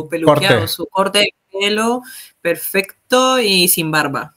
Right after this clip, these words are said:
Speaker 1: Allá no usan,
Speaker 2: O
Speaker 1: no,
Speaker 2: sea,
Speaker 1: los
Speaker 2: eso no
Speaker 1: paracaidistas no usan barba, ¿no? Sí me doy cuenta.
Speaker 2: No, pero ¿sabes por qué no usan barba?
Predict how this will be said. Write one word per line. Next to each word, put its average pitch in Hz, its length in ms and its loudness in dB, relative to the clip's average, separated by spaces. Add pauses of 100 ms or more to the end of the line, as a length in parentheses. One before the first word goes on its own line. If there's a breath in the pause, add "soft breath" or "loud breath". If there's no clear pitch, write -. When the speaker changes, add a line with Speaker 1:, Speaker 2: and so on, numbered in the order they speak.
(140)
Speaker 1:
Allá 139 180 4
no 160 80 6
usan, 151 180 6
Speaker 2:
O - 40 2
Speaker 1:
no, 156 60 8
Speaker 2:
sea, 160 100 6
Speaker 1:
los 143 100 4
Speaker 2:
eso - 40 0
no - 20 4
Speaker 1:
paracaidistas 147 560 4
no 175 80 2
usan 165 220 4
barba, 135 320 4
¿no? 175 240 2
Sí 143 160 4
me 143 100 6
doy 147 200 8
cuenta. 120 320 2
Speaker 2:
No, 277 300 2 (260)
pero 214 160 2
¿sabes 240 200 2
por 311 160 2
qué 302 100 0
no 294 120 2
usan 294 200 0
barba? 247 460 0